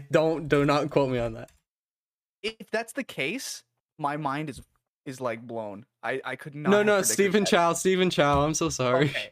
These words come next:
Speaker 2: okay.
Speaker 1: <laughs>
Speaker 2: But
Speaker 1: No.
Speaker 2: imagine if he did. <laughs>
Speaker 1: M. Night, M. Night Shyamalan, um, he did, uh, Avatar, probably one of his best movies, Avatar: The Last Airbender.
Speaker 2: <laughs> Yes, one of his highest quality
Speaker 1: <laughs>
Speaker 2: films.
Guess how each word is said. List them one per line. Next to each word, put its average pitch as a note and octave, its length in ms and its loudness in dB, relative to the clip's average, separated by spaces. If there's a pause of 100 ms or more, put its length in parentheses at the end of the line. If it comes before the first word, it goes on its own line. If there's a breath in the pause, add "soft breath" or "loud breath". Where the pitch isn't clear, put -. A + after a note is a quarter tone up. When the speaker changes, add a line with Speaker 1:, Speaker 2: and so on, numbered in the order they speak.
(120)
Speaker 2:
okay. A#2+ 280 -8 (140)
Speaker 1:
<laughs> B3+ 880 2 (360)
Speaker 2:
But - 180 -2
Speaker 1:
No. D#3+ 120 4
Speaker 2:
imagine C4+ 580 -4
if G3 200 -4
he A#3 140 -2
did. A#4+ 320 -6 (140)
<laughs> - 840 -4
Speaker 1:
M. F3 120 0
Night, G#3+ 460 0
M. F#3 220 -6
Night G3 200 0
Shyamalan, E3+ 840 -4
um, C#3 340 2
he C#3 220 -6
did, D#3+ 300 -4 (400)
uh, G2+ 320 -6 (440)
Avatar, C#3 540 -2
probably A#2+ 280 -4
one A#2+ 140 -6
of A#2+ 100 -10
his A2 140 -8
best A#2 280 -4
movies, G#2 320 -8
Avatar: A2+ 280 -8
The A2 80 -8
Last G#2+ 180 -8
Airbender. G2+ 440 -10 (500)
Speaker 2:
<laughs> F#3 320 -12
Yes, F#3+ 320 -6
one G3 160 -4
of F3+ 100 -8
his F3+ 160 -8
highest F#3+ 560 -4
quality F3+ 480 0
Speaker 1:
<laughs> C#4 100 0
Speaker 2:
films. F3 400 -6